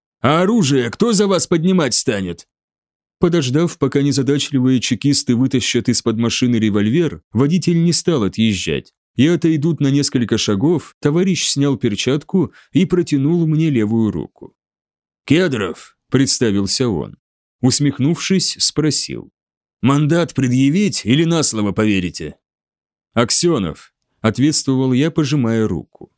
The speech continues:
Как же мне не поверить человеку, чьи фотографии видел и в нашем музее, и в многочисленных материалах по становлению В Ч К?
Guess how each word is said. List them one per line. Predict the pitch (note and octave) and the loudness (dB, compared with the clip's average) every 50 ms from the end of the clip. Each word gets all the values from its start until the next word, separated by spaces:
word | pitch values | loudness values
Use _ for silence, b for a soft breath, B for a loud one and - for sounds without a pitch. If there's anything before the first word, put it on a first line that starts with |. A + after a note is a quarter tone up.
| _ _ _ _ _ _ _ _ _ _ _ - | _ _ _ _ _ _ _ _ _ _ _ -2
Как | - - F3+ F#3+ E3 | 0 2 2 2 2
же | D3 E3 F#3+ | 2 2 2
мне | F3 E3+ F3 F3 | 4 4 2 2
не | E3+ D#3+ | 2 0
поверить | - D3+ D3 D3+ E3 D#3+ E3 C#3 - | 0 0 0 0 0 0 0 -2 -2
человеку, | - - C#3 B2+ B2+ B2 C3 E3+ E3+ D3+ - - D#2+ C#2+ | -2 0 0 2 2 2 2 0 0 -2 -2 -4 -4 -4
чьи | C2+ - - C3+ D3+ D3 | -4 -2 0 0 0 0
фотографии | - C#3 C3+ - C3 G#2+ B2+ D3+ E3+ D#3+ D#3+ - G2+ F#2 E2+ E2 | 0 -2 -2 -2 0 0 0 0 0 -2 -2 -2 -2 0 0 0
видел | E2+ G2 C3 D3+ E3+ F3 D#3+ D3+ | 0 0 0 2 2 2 0 0
и | C#3 C#3+ C3+ | 0 0 0
в | G#2+ G#2+ | 0 0
нашем | G2+ G#2 B2 C#3+ - - D#3 D3+ C#3+ | 0 0 0 0 0 0 0 0 0
музее, | C3+ C3+ B2+ A2 G#2+ A#2 A2 G#2 G2 F#2 E2+ - b b b b | 0 0 0 0 0 0 2 2 2 0 -2 -4 b b b b
и | b D#3+ E3+ | b 0 2
в | C#3+ | 2
многочисленных | E3 E3+ E3+ D#3 E3 C#3+ - - F3 D#3 - - D#3+ E3 E3 E3 D#3+ D3 | 2 2 2 2 0 0 0 0 0 0 0 0 0 0 2 0 0 0
материалах | - C#3+ C3+ - - C3 B2+ C3 C#3+ D#3 D#3+ E3 D3+ - | 0 -2 0 0 0 0 2 2 2 0 0 -2 -2 0
по | - D3 | -2 -2
становлению | C#3 - - C#3+ C#3 C#3 C3 C3 C#3+ C#3+ D3+ D#3 D3+ D3 | -2 0 0 0 0 0 0 0 0 0 2 2 0 2
В | C#3 D3 | 2 0
Ч | C#3+ - - D#3+ | 0 0 -2 -4
К? | D3 - - F2 - - - | -4 -4 -6 -6 -6 -6 -10